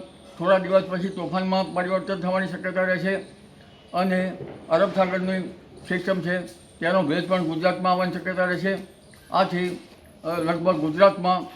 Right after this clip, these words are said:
ભર શિયાળે ચોમાસાનો માહો-, માહોલ સર્જાશે. એટલે હવે ધીરે ધીરે, અ, લગભગ, અ, દ-, સુરતના ભાગો,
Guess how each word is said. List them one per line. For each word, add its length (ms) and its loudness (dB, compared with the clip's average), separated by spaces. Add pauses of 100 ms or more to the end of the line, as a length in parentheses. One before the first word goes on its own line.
(800)
ભર 160 6
શિયાળે 480 0 (340)
ચોમાસાનો 500 2
માહો-, 300 2
માહોલ 400 2
સર્જાશે. 420 -2 (640)
એટલે 200 -6
હવે 240 -2
ધીરે 220 -2
ધીરે, 440 -4 (380)
અ, 20 2 (320)
લગભગ, 580 0
અ, 160 0 (680)
દ-, 500 -4 (100)
સુરતના 340 2
ભાગો, 460 2